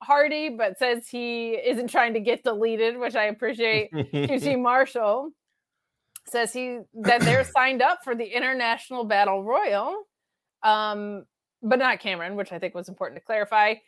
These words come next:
Speaker 1: He praises Hobbs for being a part of Collision. They talk about the guys Hobbs can take out, and Marshall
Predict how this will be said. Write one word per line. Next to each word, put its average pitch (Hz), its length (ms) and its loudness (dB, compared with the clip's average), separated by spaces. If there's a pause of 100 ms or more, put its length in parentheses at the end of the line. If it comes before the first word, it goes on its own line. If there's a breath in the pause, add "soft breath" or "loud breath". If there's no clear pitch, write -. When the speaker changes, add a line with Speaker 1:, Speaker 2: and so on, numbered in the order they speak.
(120)
Speaker 1:
He 233 60 -12
praises 247 420 6
Hobbs 220 320 2
for 226 120 0
being 202 220 0
a 196 40 -4
part 202 240 2
of 202 120 -4
Collision. 311 580 0 (520)
They 214 200 0
talk 220 420 2
about 190 260 -2
the 180 80 -14
guys 170 280 -2
Hobbs 196 360 0
can 165 160 -14
take - 260 -10
out, 254 300 2
and 208 220 -2
Marshall 240 960 -4